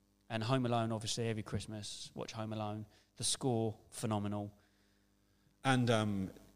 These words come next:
Speaker 2: he, he also, according to my, my screen here, he, he, um,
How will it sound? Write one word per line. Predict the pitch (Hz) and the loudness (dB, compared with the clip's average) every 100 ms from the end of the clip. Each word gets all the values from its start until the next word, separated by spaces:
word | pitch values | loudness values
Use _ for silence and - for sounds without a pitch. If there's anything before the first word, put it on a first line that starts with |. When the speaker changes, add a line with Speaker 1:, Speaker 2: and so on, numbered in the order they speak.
| _ _ | _ _
Speaker 2:
he, | - 127 | -12 -8
he | - 127 107 98 87 - - | -2 0 0 -2 -6 -12 -14
also, | 117 127 - 104 98 131 123 | -6 -4 0 0 0 -2 -6
according | 110 - 113 98 | -10 -2 0 0
to | 98 | -2
my, | 107 139 | -2 -2
my | 104 117 101 - | -2 -2 -4 -6
screen | - - 98 90 | -6 -4 -2 -2
here, | 87 95 107 | -2 -2 -2
he, | 110 107 - | -4 -4 -8
he, | - 107 | -14 -6
um, | 101 95 92 | -4 -4 -6